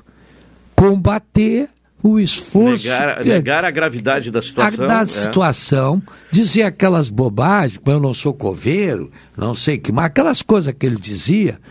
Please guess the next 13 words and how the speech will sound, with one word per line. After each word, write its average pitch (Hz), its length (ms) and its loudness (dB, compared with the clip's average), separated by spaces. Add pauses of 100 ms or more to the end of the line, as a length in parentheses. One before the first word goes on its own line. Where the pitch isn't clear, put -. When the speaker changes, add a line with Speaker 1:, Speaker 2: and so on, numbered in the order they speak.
(400)
Speaker 1:
que - 140 2
cada 320 320 0
família 202 520 2
que - 120 -8
perdia 156 480 0
um 160 120 -2
ente 160 320 -4
querido 247 880 2
ficava 262 580 0
inimiga 294 480 2
dele, 147 300 0 (1120)
né? 131 220 0 (400)
E 262 320 4